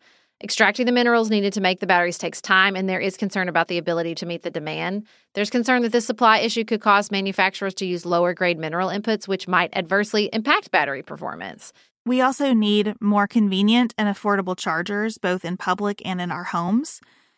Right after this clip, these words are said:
Speaker 2: We have public and private efforts underway to increase the availability of charging. It's expensive. It's about twenty-five hundred dollars to install a slower charger. It can be up to thirty-five thousand dollars and change for a fast one.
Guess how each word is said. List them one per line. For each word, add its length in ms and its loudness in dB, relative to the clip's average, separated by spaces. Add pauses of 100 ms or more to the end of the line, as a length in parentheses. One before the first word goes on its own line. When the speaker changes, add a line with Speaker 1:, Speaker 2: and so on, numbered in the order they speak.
(360)
Speaker 2:
We 100 4
have 320 2
public 340 0
and 120 0
private 280 0
efforts 340 -4
underway 400 -2
to 160 -8
increase 380 -8
the 100 0
availability 600 -2
of 60 -6
charging. 440 0
It's 180 -4
expensive. 680 -2
It's 140 -4
about 240 0
twenty-five 540 2
hundred 240 0
dollars 440 0
to 160 -2
install 720 0
a 120 -4
slower 420 0
charger. 560 0 (340)
It 120 -4
can 160 2
be 120 2
up 140 0
to 80 -4
thirty-five 640 0
thousand 380 0
dollars 500 0
and 140 -2
change 440 0
for 160 0
a 60 -2
fast 380 -2
one. 220 2